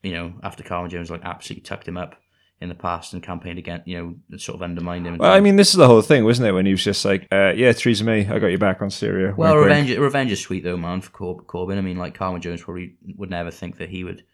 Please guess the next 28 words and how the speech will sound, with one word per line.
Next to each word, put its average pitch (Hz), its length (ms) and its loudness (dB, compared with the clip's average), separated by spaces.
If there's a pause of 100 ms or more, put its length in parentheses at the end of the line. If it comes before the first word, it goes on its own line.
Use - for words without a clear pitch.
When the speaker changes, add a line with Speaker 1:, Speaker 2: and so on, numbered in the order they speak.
(500)
Speaker 1:
uh, - 120 -10
Corbyn 87 320 -6
would 85 80 -6
outlast 82 400 -8
him, 85 200 -10
but 85 240 -10 (260)
there 85 180 -6
he 80 80 -6
is. 87 200 -10 (380)
So 110 280 0
Corbyn 117 340 2
was 98 120 0
obviously 95 260 -2
magnanimous 104 680 -4
and, 87 120 -10 (120)
you 92 140 -10
know, 87 60 -12
said, 87 320 -12
you 85 140 -10
know, 85 60 -12
"So - 160 -10
Carwyn 135 240 -2
Jones 101 180 -2
is 92 80 -8
standing 95 260 -6
down." 95 280 -4 (500)
Wow, 95 300 4
man. 92 460 -4